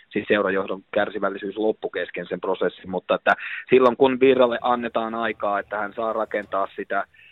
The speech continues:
vaikka hänessäkin on turhautumista näkynyt ja lehdistötilaisuuksista on, on tullut turhautuneita kommentteja ja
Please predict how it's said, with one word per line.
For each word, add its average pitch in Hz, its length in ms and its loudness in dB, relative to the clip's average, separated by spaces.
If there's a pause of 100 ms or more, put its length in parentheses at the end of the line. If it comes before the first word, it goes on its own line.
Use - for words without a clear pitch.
(240)
vaikka 135 400 4
hänessäkin 127 560 -4
on 123 120 -6
turhautumista 120 720 -6
näkynyt 117 420 -6
ja 113 120 -4
lehdistötilaisuuksista 113 1080 -2
on, 110 200 -2
on 113 200 -10
tullut 110 300 -2
turhautuneita 110 640 -4
kommentteja 113 580 -2
ja 113 120 0